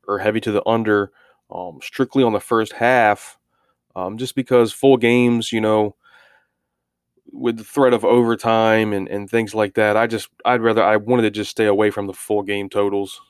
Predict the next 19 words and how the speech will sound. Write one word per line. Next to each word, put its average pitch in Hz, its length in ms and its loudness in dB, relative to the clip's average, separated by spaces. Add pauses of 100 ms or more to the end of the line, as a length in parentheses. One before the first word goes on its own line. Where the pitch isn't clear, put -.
(160)
and, 87 240 -12
uh, 85 240 -10 (300)
really 104 420 0
dive 98 380 -2
into 98 280 -4
a, 92 60 -6 (160)
you 104 100 -8
know, 98 80 -8
the 92 60 -14
first 104 280 -6
half 104 220 0
totals 101 260 0
where 95 140 -2
you 98 100 -2
don't 98 140 0
have 95 140 -2
to 98 80 -2
worry 98 200 2
about, 92 360 0